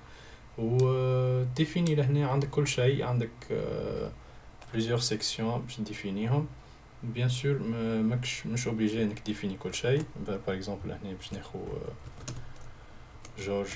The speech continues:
ار ار مارتن اللي هو اللي، اللي كتب، آه، Game of Thrones. تايتل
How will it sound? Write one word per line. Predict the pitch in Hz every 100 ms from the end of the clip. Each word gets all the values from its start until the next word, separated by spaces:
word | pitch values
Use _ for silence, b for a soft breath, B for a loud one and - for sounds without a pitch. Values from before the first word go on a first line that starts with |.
| -
ار | 107 104 101
ار | 98
مارتن | 98 107 - - 123 113 113 - - - - -
اللي | 107 101
هو | 98 110
اللي، | 107 104 101 98 95 95 95 - - - - 113
اللي | 104
كتب، | - 117 -
آه، | 101 95 92 - - - - 101
Game | 95
of | 95 -
Thrones. | 110 127 131 127 127 - - - - - - - - - -
تايتل | - 104 - -